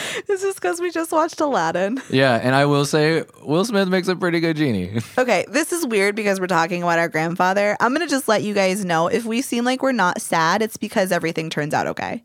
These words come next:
Speaker 2: So we fly to L A and we get to the hospital and we're fully, like, prepared to see the worst. I have not had many experiences with families dying, and I love Grandpa Bob and he loves me. I'm his favorite. Don't
Speaker 1: That's
Speaker 2: at
Speaker 1: true.
Speaker 2: me.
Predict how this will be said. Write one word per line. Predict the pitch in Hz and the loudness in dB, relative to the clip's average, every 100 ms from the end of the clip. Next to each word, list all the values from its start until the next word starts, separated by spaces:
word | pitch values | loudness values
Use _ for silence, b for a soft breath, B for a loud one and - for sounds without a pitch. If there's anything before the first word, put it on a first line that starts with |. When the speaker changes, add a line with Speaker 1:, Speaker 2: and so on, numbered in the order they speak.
| _ | _
Speaker 2:
So | - 131 123 120 - _ _ _ _ - | -4 0 2 0 -6 _ _ _ _ -2
we | 123 127 | 0 2
fly | - 135 | 2 2
to | 139 | 2
L | 147 120 | 2 2
A | 107 101 | 2 0
and | 73 98 95 - - | 0 -2 -4 -8 -8
we | 98 92 | -4 -4
get | 98 | -4
to | 117 | -6
the | 113 | -4
hospital | 107 104 - 95 | -4 -4 -4 -2
and | 92 | 0
we're | 92 82 | -2 -6
fully, | - - 107 107 110 107 101 b b b b _ | -12 -4 -2 0 2 0 -2 b b b b _
like, | 95 90 - | -6 -4 -6
prepared | 107 117 110 104 | -8 -2 0 0
to | 98 | -2
see | - 101 | -4 -2
the | 95 | -2
worst. | 90 78 - - | -2 -4 -6 -4
I | 107 | -2
have | 131 123 | 0 0
not | 110 104 | 0 -2
had | 101 101 98 98 85 | -2 -2 0 0 -2
many | 95 101 104 | -2 0 0
experiences | 92 - 95 98 98 - 98 | -2 -4 -2 -2 -2 -4 -4
with | 92 | -4
families | - 87 90 87 | -4 -6 -6 -6
dying, | 98 120 117 113 | -2 0 0 -2
and | - | -4
I | 85 87 85 95 | -4 -6 -8 -10
love | 92 98 104 101 107 | -2 2 2 0 -2
Grandpa | 95 - | -6 -4
Bob | 80 113 110 107 95 | -2 0 2 2 -2
and | 80 | -6
he | 76 95 | -6 -8
loves | 78 71 - | -6 -6 -2
me. | 113 104 | -2 -2
I'm | 82 | -4
his | 71 | -8
favorite. | - 113 104 107 95 | -4 -2 0 -2 -2
Don't | - 190 | -4 -4
Speaker 1:
That's | - | 0
Speaker 2:
at | 110 | 0
Speaker 1:
true. | 170 | 2
Speaker 2:
me. | 113 107 | 2 0